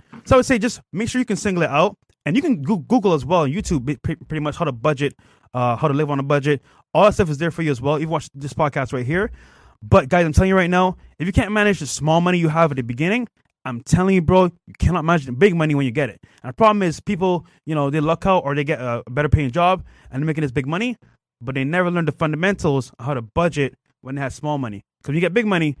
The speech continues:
it goes really fast. And if you don't know what you're doing with it, I'm telling you, bro, you buy some of these, some of these, you're broke. Luckily for us, we were smart on how we spend our money.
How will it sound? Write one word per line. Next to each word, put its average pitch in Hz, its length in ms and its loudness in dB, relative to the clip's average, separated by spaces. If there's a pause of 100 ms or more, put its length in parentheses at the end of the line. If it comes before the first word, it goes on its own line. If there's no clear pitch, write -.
(240)
it 147 80 -10
goes 143 200 0
really 147 220 -4
fast. 110 380 -8
And 123 100 -8
if 131 60 -10
you 151 60 -4
don't 160 100 -2
know 175 40 0
what 170 100 -4
you're 185 80 -12
doing 254 140 0
with 226 120 2
it, 202 100 0
I'm - 800 -20
telling 190 160 0
you, 151 40 -2
bro, 135 120 -4
you 151 100 0
buy 170 140 0
some 170 200 -2
of 165 60 -2
these, 233 480 0 (100)
some 156 160 -8
of 151 80 -8
these, 254 440 -4 (100)
you're 131 120 -8
broke. 170 300 2 (440)
Luckily 165 200 0
for 190 140 0
us, 220 380 2 (360)
we 143 80 -6
were 143 60 -4
smart 170 300 -2
on 143 60 0
how 151 80 2
we 143 60 0
spend 131 180 -6
our 123 60 -2
money. 127 260 -6